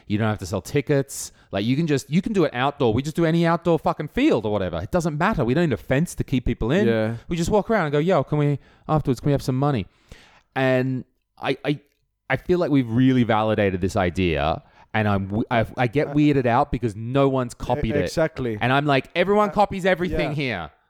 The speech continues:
Speaker 1: So why
Speaker 2: Yeah,
Speaker 1: hasn't
Speaker 2: and,
Speaker 1: anyone
Speaker 2: and
Speaker 1: copied
Speaker 2: th-, that's
Speaker 1: this?"
Speaker 2: actually one of those things, uh, things you should copy.
Speaker 1: Yes.
Speaker 2: So, like, next, who, whoever y-, you are,
Speaker 1: Mm.
Speaker 2: uh, who's pointing a finger at, uh, at, at, at, like, Comedy Estonia that,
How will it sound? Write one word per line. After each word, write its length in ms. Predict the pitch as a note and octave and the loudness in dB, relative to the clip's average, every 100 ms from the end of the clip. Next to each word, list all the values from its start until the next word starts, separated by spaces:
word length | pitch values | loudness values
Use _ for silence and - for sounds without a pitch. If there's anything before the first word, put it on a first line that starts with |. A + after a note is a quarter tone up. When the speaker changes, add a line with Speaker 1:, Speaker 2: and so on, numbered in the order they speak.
| - | -6
Speaker 1:
So 140 | C#3 | -4
why 280 | C3 D3 F3 | 0 0 2
Speaker 2:
Yeah, 60 | E3+ | 2
Speaker 1:
hasn't 280 | F3 E3 | 0 0
Speaker 2:
and, 80 | D#3+ | 0
Speaker 1:
anyone 220 | E3 D#3+ | 0 0
Speaker 2:
and 80 | E3+ | 0
Speaker 1:
copied 260 | E3 D3+ B2+ | -2 -4 -2
Speaker 2:
th-, 120 | C3 | -2
that's 80 | F2+ | 0
Speaker 1:
this?" 80 | F3 | -2
Speaker 2:
actually 320 | F3 E3 D3+ | -4 -4 -4
one 180 | C3 D#3 | -2 -2
of 160 | D3 - | -2 -2
those 220 | C#3 - | -4 -4
things, 440 | - C#3 C3 - - | -4 -4 -6 -12 -6
uh, 180 | B2 A#2+ | -2 0
things 300 | A#2 D3 B2 | 0 -4 -4
you 60 | B2+ | -8
should 300 | - G3+ - | -2 -2 -2
copy. 440 | C3 - G2+ G2 E3+ | -4 -4 -8 -8 -2
Speaker 1:
Yes. 460 | A3 F#3+ - - - | 0 0 -2 -10 -8
Speaker 2:
So, 380 | D#3+ C#3+ C3 - _ - | -2 0 0 -6 _ -8
like, 280 | C#3+ D3 B2+ | -4 -2 -2
next, 280 | D#3+ - - - | -6 -8 -10 -4
who, 120 | F3+ - | -4 -2
whoever 440 | F3 F3+ E3+ D#3 | 0 0 0 0
y-, 100 | C3+ - | -2 -10
you 200 | C3 B2+ | -4 0
are, 320 | A#2+ C3 E3 - - | 2 2 0 -4 -18
Speaker 1:
Mm. 160 | A#2+ A#2 _ - | -20 -20 _ -6
Speaker 2:
uh, 160 | G#2+ A#2 | -2 0
who's 180 | B2+ - | 0 -2
pointing 340 | C#3 C3+ B2+ | -2 0 0
a 80 | A#2 | -2
finger 540 | - C3 C3 D3+ D3 - _ - | -2 -2 0 0 0 -4 _ -6
at, 320 | A2+ A2 - | -2 -2 -2
uh, 440 | G#2+ A2 G#2+ G#2+ G2+ _ _ _ _ _ - - A#2+ - | 0 0 2 0 -4 _ _ _ _ _ -16 -12 -8 -4
at, 160 | - | -2
at, 300 | C#3 - C#3 - | -2 -2 -2 -2
at, 160 | C3 | -2
like, 140 | C3+ C3+ | -2 -2
Comedy 400 | C#3+ C#3+ C3+ B2 | -2 0 -2 -4
Estonia 500 | - C3 C3 C3+ A#2 | -4 -2 0 -2 -2
that, 160 | A#2 | -4